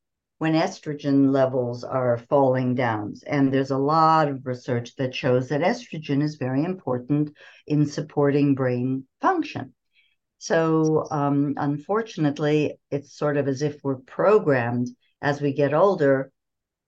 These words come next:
we can be challenged by doing many of the things that we used to find easy. And I'm not talking about athleticism. I'm talking about intellectual things and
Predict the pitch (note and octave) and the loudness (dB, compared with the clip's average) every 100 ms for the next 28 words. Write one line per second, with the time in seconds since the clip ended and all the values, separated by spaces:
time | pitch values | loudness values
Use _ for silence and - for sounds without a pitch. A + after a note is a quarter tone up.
0 | - D#3+ D3+ D3 C#3 - D#3 E3 C3+ C3 | -6 -6 -2 -4 -4 -4 -4 0 0 0
1 | B2 - - - C#3 C3 C3 C#3+ C3+ C3 | -4 -10 -8 -2 0 0 0 0 2 0
2 | B2 - B2+ C3 D#3 E3 D3+ C3 C3 B2+ | -2 -6 -4 -2 0 0 -2 -2 -4 -6
3 | C#3 C3 C3 B2+ - _ _ _ _ _ | -4 -4 -4 -8 -20 _ _ _ _ _
4 | _ _ _ C#3+ D3 C#3 C3+ C#3+ D3+ D#3 | _ _ _ -6 -2 -2 -2 -2 -2 -4
5 | - C#3+ C3+ C3 B2+ C#3 C3+ B2 B2 D#3 | -6 -8 -4 -2 0 0 0 -2 0 2
6 | C#3 - F3+ - C#3 A#2 A#2 A2 - G#2 | 0 0 -2 -2 -2 -2 -2 -4 -4 -2
7 | G#2 G2 - F2 B2+ A#2+ A#2+ C#3 C#3+ C3+ | -2 -4 -8 -10 -6 -4 -4 -2 -4 -4
8 | C#3 B2+ B2 C#3+ C#3 C3 B2+ - D3 - | -6 -6 -2 0 0 -4 -6 -6 -6 -4
9 | B3+ B3 B3 - - _ _ _ E3 D#3 | -2 -4 -6 -18 -20 _ _ _ 2 4
10 | D3+ | 2